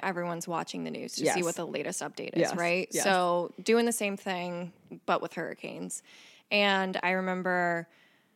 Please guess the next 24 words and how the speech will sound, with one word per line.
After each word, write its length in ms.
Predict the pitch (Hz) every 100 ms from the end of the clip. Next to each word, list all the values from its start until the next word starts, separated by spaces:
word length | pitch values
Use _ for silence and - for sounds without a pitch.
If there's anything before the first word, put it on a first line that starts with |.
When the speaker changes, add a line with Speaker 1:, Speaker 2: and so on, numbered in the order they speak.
| _ _
Speaker 1:
it 360 | 196 185 165 - _ _ _ _ _ _ _ _ _ _ -
may 260 | 202 196 240
have 160 | 262
been 180 | - 254
Labor 260 | 254 247 247
Day 160 | 240
weekend, 500 | 233 233 233 226 220
like, 220 | 208 180 -
whatever 320 | 185 180 180
that, 220 | 175 160 - _ -
it 100 | 220
was 220 | 233 196
August 380 | - 233 240 -
twenty-ninth, 520 | 208 180 165 135 -
but 100 | -
Speaker 2:
What's 220 | 196 277 -
Speaker 1:
whichever 160 | 180 214
Speaker 2:
hurricane 320 | 220 196 185
Speaker 1:
weekend. 180 | - -
Speaker 2:
season? 540 | - - - - 190 -
Speaker 1:
Hurricane 380 | 240 247 277 254
season's 440 | 233 208 202 185
June 260 | - 190 185
first 580 | - 175 151 151 -